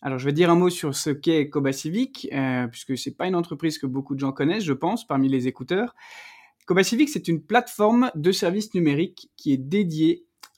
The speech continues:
aux collectivités locales. En gros, les mairies, les communes, partout en France et dans les dom-toms.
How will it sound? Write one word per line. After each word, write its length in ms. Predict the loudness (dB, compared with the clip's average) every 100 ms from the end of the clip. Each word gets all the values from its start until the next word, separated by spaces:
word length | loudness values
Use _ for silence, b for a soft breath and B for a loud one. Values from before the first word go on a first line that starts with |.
| -2
aux 100 | 0
collectivités 640 | 4 2 0 -2 -2 2
locales. 400 | 2 0 -4 -8 -12
En 160 | -4 -2
gros, 460 | 2 4 6 6 4
les 180 | 2
mairies, 420 | 4 4 2 0 0
les 160 | 0
communes, 540 | 0 2 2 2 0 -4 -4
partout 360 | -4 -4 -4
en 80 | -4
France 560 | -4 -4 -4 -6 -10 -14 -10
et 120 | -4 0
dans 80 |
les 100 | 0
dom-toms. 460 | 2 2 0 -4